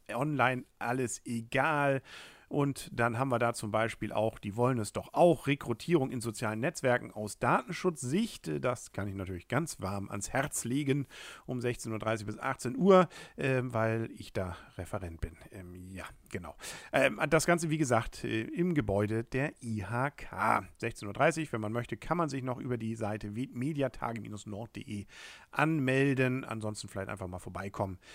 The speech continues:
In der Regel gibt's dann manchmal ja noch freie Plätze. Und das Highlight jeder Mediatage, das ist dann auch gleich an diesem Montagabend, nämlich der Eröffnungsgipfel zum Thema soziale Netzwerke auswerfen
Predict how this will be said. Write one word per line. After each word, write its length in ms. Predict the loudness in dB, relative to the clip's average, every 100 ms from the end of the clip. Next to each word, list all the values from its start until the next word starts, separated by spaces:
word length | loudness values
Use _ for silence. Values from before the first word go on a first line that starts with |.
| -8
In 140 | -4 0
der 120 | 0
Regel 320 | -2 -2 -4 -8 _
gibt's 300 | -6 -4 0
dann 200 | 0 0
manchmal 400 | -2 -6 -4 -2
ja 180 | -2 -4
noch 220 | -6 -8
freie 480 | -8 -10 -8 -4 -4
Plätze. 720 | -2 -6 -4 -4 -2 -2 -4 -12 0
Und 200 | 0 0 -2 0
das 260 | 0 -2 2
Highlight 480 | 4 6 6 4
jeder 200 | 2 2
Mediatage, 600 | 2 2 2 2 2 0
das 160 | 0 -6
ist 160 | -4 -4
dann 120 | 0
auch 200 | -2 2
gleich 400 | 2 2 -2 -4
an 180 | -2 -2
diesem 240 | -4 -2
Montagabend, 1160 | -2 -2 -2 -4 -2 0 2 2 2 0 -2 -6 -16 -16 -2
nämlich 600 | 2 4 6 4 4 -2
der 240 | 0 0 -2 _
Eröffnungsgipfel 1400 | -2 -2 8 8 8 6 4 4 6 4 6 4 6 6
zum 220 | 4 -2 2
Thema 320 | 2 4 2
soziale 420 | 0 6 6 6
Netzwerke 720 | 2 0 6 6 6 4 2 _ 4
auswerfen 1080 | 6 6 4 4 6 6 0 4 4 4